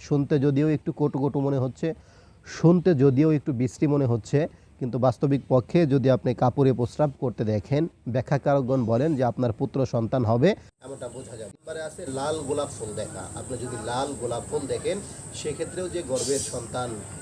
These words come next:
ছেলে হবে, এমনটা বোঝা যাবে। চার নাম্বার হলো আকাশের চাঁদ ঘরে আসছে, এমনটা যদি আপনি স্বপ্নে দেখেন যে আকাশের চাঁদ নেমে ঘরে আসছে, তো সেক্ষেত্রেও আপনার পুত্র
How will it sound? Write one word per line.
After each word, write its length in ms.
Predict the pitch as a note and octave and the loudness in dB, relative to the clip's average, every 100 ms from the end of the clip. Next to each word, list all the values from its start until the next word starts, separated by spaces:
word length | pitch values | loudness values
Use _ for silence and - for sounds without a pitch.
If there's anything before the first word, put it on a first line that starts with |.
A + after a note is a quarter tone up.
| - - | -12 -6
ছেলে 180 | C#3+ C3+ | -4 -2
হবে, 220 | A#2+ C3 | -4 -4
এমনটা 340 | C#3 A#2 A2 G#2+ | -4 -6 -6 -8
বোঝা 300 | A#2 G#2+ G#2+ | -8 -8 -8
যাবে। 280 | G2 F#2+ G2 | -8 -10 -8
চার 140 | C3+ C#3 | -6 -4
নাম্বার 340 | C#3+ D3 D3+ | -4 -2 0
হলো 240 | E3 C3+ C#3 - - - | 0 0 -4 -8 -14 -8
আকাশের 640 | C3+ E3 D#3 - F3+ G3 F#3+ - - | -8 -6 -6 -6 -6 -6 -8 -12 -6
চাঁদ 260 | - C4+ - - - - | -2 -2 -6 -12 -14 -8
ঘরে 220 | C3+ D3+ | -4 -4
আসছে, 300 | C3 - - G2 A2 | -4 -6 -10 -12 -10
এমনটা 280 | B2+ C3 C3+ | -8 -6 -8
যদি 180 | C#3+ | -6
আপনি 220 | D3 - C#3+ | -6 -6 -8
স্বপ্নে 300 | C3 C3 A#2+ | -8 -8 -8
দেখেন 340 | A2+ C3 C3 | -8 -8 -10
যে 80 | B2 | -10
আকাশের 440 | A#2 D3 C#3+ E3 C3+ | -10 -8 -8 -8 -8
চাঁদ 260 | D3+ C#3+ - - - - - - | -6 -6 -6 -10 -16 -16 -16 -10
নেমে 300 | B2 D3+ E3+ | -4 -2 -2
ঘরে 320 | C#3+ A#2 C3 | -4 -4 -4
আসছে, 260 | A#2+ - F2+ - | -4 -8 -12 -12
তো 80 | A2+ | -10
সেক্ষেত্রেও 580 | - C#3+ D3+ D3 F3+ E3+ | -6 -6 -4 -6 -2 -2
আপনার 260 | C3+ C#3+ B2+ | -2 -6 -8
পুত্র 220 | A#2 B2+ | -10 -10